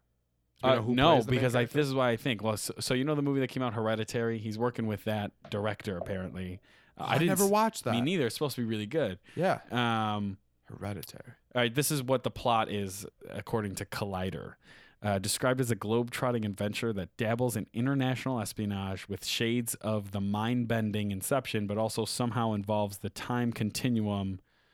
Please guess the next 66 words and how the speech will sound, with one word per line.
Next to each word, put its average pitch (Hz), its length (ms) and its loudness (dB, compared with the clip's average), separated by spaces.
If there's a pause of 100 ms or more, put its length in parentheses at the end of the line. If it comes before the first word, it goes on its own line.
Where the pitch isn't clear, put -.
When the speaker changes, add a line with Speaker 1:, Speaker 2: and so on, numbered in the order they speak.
(140)
Speaker 2:
similar 104 400 -2
to, 98 100 -10
like, 95 140 -6
Interstellar. 95 720 -4
The 98 80 -6
short 151 280 2
answer 127 200 0
is 101 80 2
Speaker 1:
Oh, - 40 -2
Speaker 2:
that 117 100 4
we 107 120 2
Speaker 1:
God. 104 40 0
Speaker 2:
still 127 240 2
don't 120 180 2
really 107 160 -2
know 101 140 0
what 92 80 -2
it's 98 100 -8
about. 85 320 -8 (720)
Speaker 1:
So - 120 -4
it's 131 100 -4
gonna 151 120 0
be 139 60 0
this 131 140 0
big, 135 300 2
vague, 120 560 2 (280)
either 127 220 2
it's 123 100 -2
gonna 151 220 2
be 139 420 0
an 123 120 -2
amazing 135 840 2
Speaker 2:
Oh, 143 100 6
Speaker 1:
movie 156 120 4
that 131 160 4
Speaker 2:
dude. 123 80 2
Speaker 1:
wins 127 200 2
all 123 180 2
these 131 140 2
awards, 131 420 4
or 120 140 2
it's 135 100 2
Speaker 2:
It - 20 2
Speaker 1:
gonna 135 100 4
Speaker 2:
is 117 60 0
Speaker 1:
be 127 80 2
an 120 60 2
Speaker 2:
gonna 110 120 -2
win 110 80 0
awards. 120 180 2
Speaker 1:
absolute 123 360 0
piece 117 220 -2
of - 60 -6
shit. - 160 -2
Speaker 2:
The 127 120 4
lead 135 560 0
Speaker 1:
One 127 160 4
or 123 40 6
Speaker 2:
is 113 60 2
Speaker 1:
the 113 40 4
Speaker 2:
John 127 220 4
Speaker 1:
other. 135 80 0
Speaker 2:
David 123 280 0
Washington 110 640 -2
from 98 440 -4
the 101 100 -14